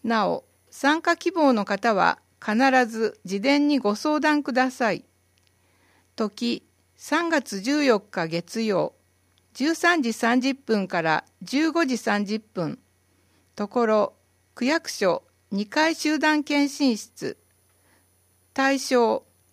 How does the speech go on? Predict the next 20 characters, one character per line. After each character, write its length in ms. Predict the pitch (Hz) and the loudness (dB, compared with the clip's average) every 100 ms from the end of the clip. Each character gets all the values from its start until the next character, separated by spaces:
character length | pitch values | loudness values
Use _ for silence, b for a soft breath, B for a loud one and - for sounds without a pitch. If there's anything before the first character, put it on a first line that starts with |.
| _ | _
統 220 | 262 320 | 0 2
合 220 | 311 330 339 | 2 2 0
失 180 | - _ | -4 _
調 240 | - 294 | -2 0
症 240 | 285 302 294 | 0 -2 0
等 380 | - 226 160 - | 2 2 2 -4
治 140 | - 214 | -10 -2
療 260 | 277 294 | 0 0
中 300 | 277 262 247 | -2 -2 -2
で 260 | 214 214 - b b b | 0 -2 -4 b b b
主 240 | - 240 | -6 -4
治 220 | 233 330 285 | 0 2 2
医 40 | |
の 140 | 208 | 0
許 160 | 175 311 | -2 -2
可 160 | 311 262 | 0 2
が 140 | 208 | 2
あ 80 | 254 | 0
る 80 | 240 | -2
方。 420 | 185 - 156 | -6 -4 -4